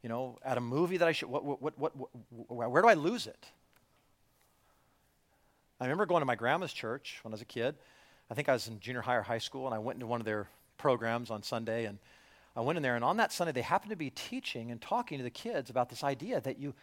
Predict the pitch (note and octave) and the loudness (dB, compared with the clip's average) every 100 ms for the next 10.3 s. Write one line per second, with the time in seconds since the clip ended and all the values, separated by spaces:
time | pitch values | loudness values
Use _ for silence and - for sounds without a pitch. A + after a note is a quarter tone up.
0 | - _ - D3+ C#3 D3 B2+ B2 B2 D3 | -20 _ -8 -2 -2 -4 -6 -4 -4 -4
1 | D3 F3+ E3+ G3 A3+ - G#2+ - C#4+ G3+ | -6 -2 -2 -4 -8 -10 -10 -4 -2 -2
2 | A2 - D3 G#2+ - - _ _ _ _ | -6 -6 -4 -4 -4 -12 _ _ _ _
3 | _ _ _ _ _ _ _ - - - | _ _ _ _ _ _ _ -12 -6 6
4 | D4 - - - - - - D3 E3 G3+ | 6 6 -2 -10 -10 -10 -4 0 0 0
5 | D3+ - - - _ - - - _ _ | -2 -4 -20 -20 _ -20 -20 -20 _ _
6 | _ _ _ _ _ _ _ F#2 F2+ B2 | _ _ _ _ _ _ _ -14 -2 -2
7 | - - - - _ _ C#3+ F3 C4+ C4 | -2 -12 -16 -16 _ _ 0 4 4 4
8 | F3+ G3+ D#3+ C3+ G3+ D4 C3+ C3 - - | 4 2 0 0 0 0 0 0 -2 -8
9 | - A#3+ - - - - F#4+ D#4 C#3+ E2+ | -4 -4 -4 -10 -10 -6 -4 -4 -8 -12
10 | - - - | -12 -14 -16